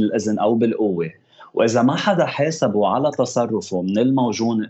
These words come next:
الموجودين ال-، الكبار، أو إذا الطفل الآخر ما طالب بحقه، رح يعتبر الولد هون إنه،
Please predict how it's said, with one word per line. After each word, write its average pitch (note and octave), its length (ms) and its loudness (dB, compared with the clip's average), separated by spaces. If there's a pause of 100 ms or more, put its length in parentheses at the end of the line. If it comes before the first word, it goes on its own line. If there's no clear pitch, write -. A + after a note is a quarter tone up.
الموجودين G2+ 720 0
ال-، F2+ 180 -4
الكبار، G2 680 0 (380)
أو A#2 120 2
إذا A2+ 120 -2
الطفل - 340 -4
الآخر B2+ 680 -2
ما G#2+ 180 2
طالب B2+ 380 0
بحقه، - 580 -6 (100)
رح - 180 -4
يعتبر D3+ 400 0
الولد C3 340 0
هون B2 280 -2
إنه، A2+ 540 -4